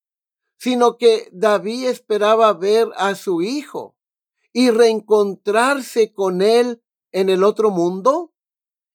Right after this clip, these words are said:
Evidentemente, esta era su esperanza, que le alentaba y hacía secar sus lágrimas.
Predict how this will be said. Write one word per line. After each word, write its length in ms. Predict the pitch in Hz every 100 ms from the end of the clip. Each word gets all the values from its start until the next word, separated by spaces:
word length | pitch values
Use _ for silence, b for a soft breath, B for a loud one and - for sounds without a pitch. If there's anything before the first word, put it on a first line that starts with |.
| _ -
Evidentemente, 1400 | 165 147 143 139 151 - 262 254 233 226 247 247 240 _ _ _ _ _
esta 600 | 196 220 220 - 240 - -
era 380 | 196 208 233
su 240 | 220 214 214
esperanza, 880 | 214 - 214 220 269 269 208 117 _ _ _ _ _ _ _ _ _ _ -
que 400 | 208 202 196 -
le 200 | 208 226
alentaba 1080 | 226 214 208 196 - 214 208 208 254 - -
y 180 | 196 202
hacía 500 | 196 185 220 226 233
secar 520 | - 196 - 202 214
sus 220 | 208 247
lágrimas. 720 | 220 226 285 285 214 123 -